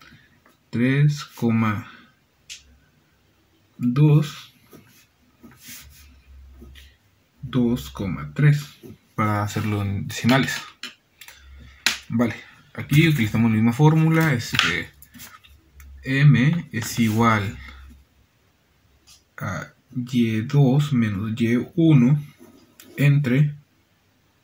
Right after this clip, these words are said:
digo, sobre X dos menos X uno. Y solo sería cuestión de sustituir. Como ya sabemos, este es Y.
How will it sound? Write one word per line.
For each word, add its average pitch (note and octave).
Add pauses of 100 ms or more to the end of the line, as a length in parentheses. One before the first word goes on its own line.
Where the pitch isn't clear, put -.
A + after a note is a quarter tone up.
(920)
digo, A2+
sobre D3 (840)
X B2
dos A#2
menos A2
X -
uno. C#3+ (2750)
Y C3+
solo B2+
sería A2
cuestión A2
de G#2+
sustituir. A#2+ (480)
Como G#2+
ya G#2
sabemos, C#3
este G#2
es - (120)
Y. A#2